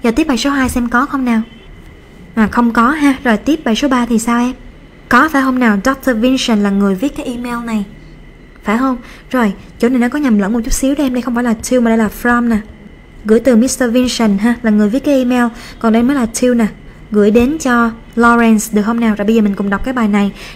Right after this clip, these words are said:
để xem bài này nói gì về Vincent nha. Cùng đọc đi em. Miss Lawrence thân mến, well, trong khi tôi rất là thích cái công việc điều phối, cái trung tâm tên là như thế này nè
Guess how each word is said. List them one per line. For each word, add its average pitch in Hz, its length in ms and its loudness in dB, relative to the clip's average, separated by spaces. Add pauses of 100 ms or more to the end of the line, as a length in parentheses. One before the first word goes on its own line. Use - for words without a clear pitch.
để 220 100 -2
xem 240 240 -6
bài 220 80 -4
này 208 100 -4
nói 226 200 -4
gì 240 180 0
về 196 300 0 (280)
Vincent 233 460 0
nha. 240 180 0
Cùng 220 120 0
đọc 202 160 -2
đi 247 80 0
em. 247 140 -2 (880)
Miss 254 220 4
Lawrence 262 440 4
thân 240 200 2
mến, 247 260 4 (760)
well, 247 360 4
trong 247 260 0
khi 254 180 4
tôi 254 140 4
rất 294 100 4
là 311 160 2
thích 320 260 -4
cái 302 100 0
công 240 280 0
việc 214 300 2
điều 202 220 4
phối, 247 420 -2 (280)
cái 294 140 -2
trung 247 200 0
tâm 240 280 0 (140)
tên 240 180 0
là 233 60 2
như 220 120 2
thế 254 100 -4
này 254 160 0
nè 202 160 0